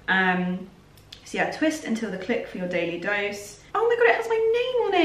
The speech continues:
it. Cute. I mean, not the name that you guys know me by, but my full, the full name, <laughs> which, um, yeah, literally no one calls me except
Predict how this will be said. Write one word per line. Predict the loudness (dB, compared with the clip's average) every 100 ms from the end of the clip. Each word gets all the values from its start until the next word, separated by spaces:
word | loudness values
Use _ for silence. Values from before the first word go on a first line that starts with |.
| 2
it. | -4
Cute. | -14 -6 8 8 10 2
I | 2
mean, | 0 4
not | 4 4
the | 4
name | 4 6
that | 4 4
you | 4
guys | 6 4 4
know | 2
me | 2
by, | 2 4 4
but | 2 -2 0
my | -2 -4 2
full, | 8 8 8 4 -4 -18 -20 -20 -8
the | 0 2
full | 8 8 8
name, | 6 4 4 0 -2 -10 -14 -18 -6
<laughs> | 0 2 2 2
which, | 0 2 2
um, | 2 0 -6 -10 -18 -20 -20 -12
yeah, | -2 0
literally | 0 0 0
no | 0 0
one | -2
calls | -4 -6 -6
me | -4 -2 -2
except | -4 -2 -4 -4 -10